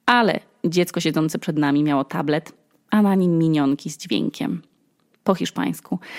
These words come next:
I jak Helena kątem oka widziała między fotelami, leżąc na mnie tę bajkę, to oczywiście już nie chciała się położyć spać, tylko w kółko otwierała te oczy i tam oglądała, co się dzieje na ekranie.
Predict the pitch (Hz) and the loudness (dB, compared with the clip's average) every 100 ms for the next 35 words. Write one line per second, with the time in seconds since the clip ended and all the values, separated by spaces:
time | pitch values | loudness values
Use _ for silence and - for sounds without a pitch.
0 | - - 208 214 - 208 - - - 214 | -16 -2 0 2 2 2 0 -6 0 2
1 | 220 170 170 165 160 165 160 175 254 214 | 2 0 0 0 0 -2 -2 2 4 4
2 | 165 165 160 - 160 151 147 147 156 143 | 2 0 -4 -2 -2 0 2 2 0 -2
3 | - 143 143 160 156 - 185 208 - 262 | 0 0 0 -2 -2 -2 -2 -2 0 2
4 | 277 294 - 302 226 196 170 160 156 - | 2 2 2 4 2 2 0 0 -2 -6
5 | - 135 156 - 190 - 247 - 208 214 | 0 0 0 -2 -6 -4 -2 0 2 2
6 | 208 202 190 185 143 143 - 170 175 208 | 2 0 0 0 0 0 0 -2 0 0
7 | 226 247 247 196 175 156 151 139 139 113 | 2 4 2 0 -2 0 0 0 -2 -2